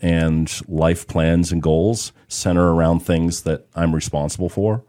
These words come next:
And so in that sense, I don't know that it's editing my content or anything like that, so much as it is discerning the greater good. You know, there's not a need for me to get out there and make a point about something.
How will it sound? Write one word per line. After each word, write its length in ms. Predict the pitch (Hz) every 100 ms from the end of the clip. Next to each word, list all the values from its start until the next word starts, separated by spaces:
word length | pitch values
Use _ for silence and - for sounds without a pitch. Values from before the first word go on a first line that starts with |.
| _ _ _ _ _
And 140 | - 95
so 180 | 113 98
in 80 | 90
that 220 | 123 143
sense, 520 | - 82 80 - - _ _ _ _
I 80 | 117
don't 160 | 113 117
know 120 | 113
that 120 | 107
it's 220 | 92 - - _ _ -
editing 840 | 101 104 104 98 98 98 - - _ _ -
my 120 | 87
content 640 | - 104 107 - 113 113 - _ -
or 120 | 110
anything 240 | 107 101 101
like 140 | 98
that, 240 | 104 101 - - _ -
so 180 | -
much 220 | 107 101 104
as 140 | 92
it 80 | 95
is 160 | 87 -
discerning 800 | 92 - 98 98 92 87 82 -
the 60 | -
greater 320 | 85 90 76
good. 340 | 67 82 64 - - - _ _ _ _ _
You 100 | 101
know, 220 | 92 80 -
there's 160 | 113 104
not 160 | 131
a 60 | 101
need 280 | 95 98 85
for 100 | 87
me 140 | 92
to 80 | 87
get 140 | 87
out 180 | 87 87
there 160 | 90 80
and 220 | 80 78
make 180 | 87 80
a 40 |
point 460 | - - 73 - - _ _ _ _ _
about 300 | - 78 76 -
something. 340 | 76 65 -